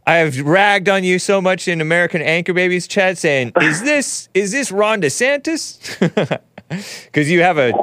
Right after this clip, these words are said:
Speaker 1: way of speaking that s-,
Speaker 2: Uh,
Speaker 1: reminds me of him.
Speaker 2: yeah, yeah.
Speaker 1: But welcome to the Hake Report of Air and Sea out of Utah.
Speaker 2: Yep, right on, right on. So, yeah, I was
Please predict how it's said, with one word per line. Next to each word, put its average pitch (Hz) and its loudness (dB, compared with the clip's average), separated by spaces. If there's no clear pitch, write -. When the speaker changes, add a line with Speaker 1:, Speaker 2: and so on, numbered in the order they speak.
Speaker 1:
way 156 2
of 135 2
speaking 139 -2
that 107 -2
s-, 90 -10
Speaker 2:
Uh, 123 2
Speaker 1:
reminds 120 -2
me 98 -2
of 90 -4
him. 95 -4
Speaker 2:
yeah, 120 0
yeah. 117 -4
Speaker 1:
But 131 2
welcome 180 0
to 170 -4
the 135 2
Hake 170 -4
Report 101 -2
of 101 -2
Air 95 0
and 90 -4
Sea 113 -6
out 101 -2
of 82 -8
Utah. 107 -6
Speaker 2:
Yep, 160 -4
right 135 -4
on, 143 -2
right 123 -2
on. 131 -4
So, 135 0
yeah, 196 2
I 302 0
was 349 -4